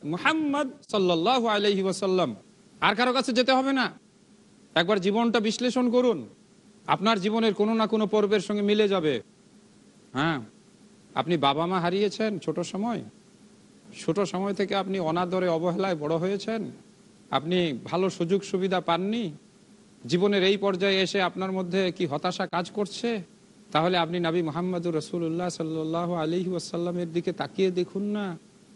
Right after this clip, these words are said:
তিনি তো জন্মের আগেই বাবাকে হারিয়েছেন, আর জন্মের অল্প কয়েকদিন পর তিনি মা হারিয়ে পূর্ণ ইয়াতীম হয়ে গেছেন। আর ইয়াতীম শিশু মানেই, অনাথ শিশু মানেই অনাদরে অবহেলায় বেড়ে ওঠা। আমার সম্মানিত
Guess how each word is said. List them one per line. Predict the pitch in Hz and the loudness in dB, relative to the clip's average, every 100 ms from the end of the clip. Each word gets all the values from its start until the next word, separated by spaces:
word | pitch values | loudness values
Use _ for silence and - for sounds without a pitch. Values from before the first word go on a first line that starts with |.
| - - | -20 -6
তিনি | 165 185 | 0 2
তো | 214 | 2
জন্মের | 165 156 185 190 | 0 0 0 2
আগেই | 170 190 262 | 2 2 2
বাবাকে | 226 220 226 220 | 0 0 -2 -2
হারিয়েছেন, | 226 247 233 226 233 - - - - - - | -2 -2 -4 -6 -10 -14 -20 -20 -20 -20 -6
আর | 127 147 | 0 0
জন্মের | 135 151 220 226 | 0 0 2 2
অল্প | 202 240 | 2 0
কয়েকদিন | 233 240 233 240 | 2 2 2 0
পর | 220 220 | 0 0
তিনি | 220 226 226 | 0 -2 -2
মা | 190 220 | 0 0
হারিয়ে | 220 226 254 262 - | 2 0 0 -2 -2
পূর্ণ | 220 262 269 262 254 | -2 0 0 0 2
ইয়াতীম | 220 220 277 269 | 0 2 2 2
হয়ে | 254 294 | 2 0
গেছেন। | 262 - 269 247 214 - - - - - | -2 -2 -4 -6 -10 -18 -20 -20 -14 0
আর | 196 | 2
ইয়াতীম | 220 202 202 277 285 240 | 4 2 2 0 0 0
শিশু | 208 - 262 | -2 0 0
মানেই, | 240 202 247 320 302 | 0 0 2 2 2
অনাথ | 185 220 277 269 - | 2 2 2 -2 -4
শিশু | 220 - 247 | -2 0 -2
মানেই | 208 254 349 339 | 0 2 2 2
অনাদরে | 208 214 254 240 254 254 | 2 0 0 2 4 4
অবহেলায় | 214 262 269 311 320 302 - _ _ - - - | 4 2 4 2 0 -2 -10 _ _ -20 -20 -16
বেড়ে | 143 160 156 151 | 0 2 4 2
ওঠা। | 127 - 107 - - - - - - - - - - | -2 -8 -18 -20 -20 -20 -20 -20 -20 -20 -20 -20 -12
আমার | 135 151 | -6 -4
সম্মানিত | 196 220 254 262 | 0 2 2 2